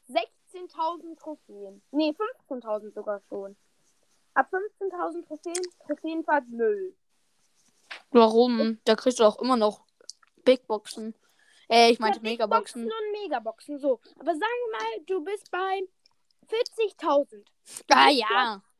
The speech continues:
Speaker 1: du bist dann next out. Wofür brauchst du dann
Speaker 2: Ja,
Speaker 1: noch
Speaker 2: da bu-, da
Speaker 1: Megaboxen?
Speaker 2: müsste man dann eher Gems kriegen, ne?
Speaker 1: Ja, so ein,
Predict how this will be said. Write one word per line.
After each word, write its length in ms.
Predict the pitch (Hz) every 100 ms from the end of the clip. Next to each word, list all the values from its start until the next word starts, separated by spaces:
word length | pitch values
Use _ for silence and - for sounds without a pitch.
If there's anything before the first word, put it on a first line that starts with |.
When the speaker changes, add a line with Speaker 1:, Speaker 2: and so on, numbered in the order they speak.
| _ _ -
Speaker 1:
du 120 | 320
bist 220 | 359 466
dann 280 | - 370 359
next 420 | 359 196 _ _ -
out. 580 | 370 440 392 214 - _
Wofür 300 | 277 349 403
brauchst 300 | 269 339 -
du 40 |
dann 80 | 226
Speaker 2:
Ja, 220 | 220 240
Speaker 1:
noch 20 | 247
Speaker 2:
da 120 | 262
bu-, 60 |
da 120 | 262 320
Speaker 1:
Megaboxen? 260 | 277 294
Speaker 2:
müsste 240 | 339 339 320
man 180 | 277
dann 140 | 277 247
eher 380 | 226 240 247 233 -
Gems 480 | - 220 247 - -
kriegen, 380 | - 202 196 196
ne? 260 | 202 233 _ _ _ -
Speaker 1:
Ja, 240 | 269 285 277
so 100 | 269
ein, 140 | 269